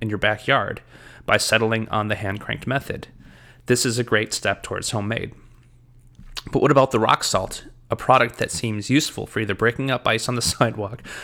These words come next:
or for making ice cream, but not much else? I bought my packet at the store. This is clearly a compromise for the seemingly,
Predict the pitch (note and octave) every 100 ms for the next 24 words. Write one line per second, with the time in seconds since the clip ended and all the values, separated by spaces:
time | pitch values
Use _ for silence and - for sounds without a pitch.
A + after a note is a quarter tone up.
0 | - - A2 B2 A#2+ A#2+ B2+ C#3 D3 -
1 | G2 G2 - A2 A2+ A2+ C#3 A2 - -
2 | - - - - - - - B2+ C#3 -
3 | A2+ A2+ A2+ G#2+ G#2+ G#2 - - - A2
4 | - - - - - - A2+ - A2+ -
5 | - D#3 D3+ B2 - - - C3 - A2+
6 | F#2+ G#2 - G#2 G2+ - C#3 C3 A#2+ A2
7 | A2 -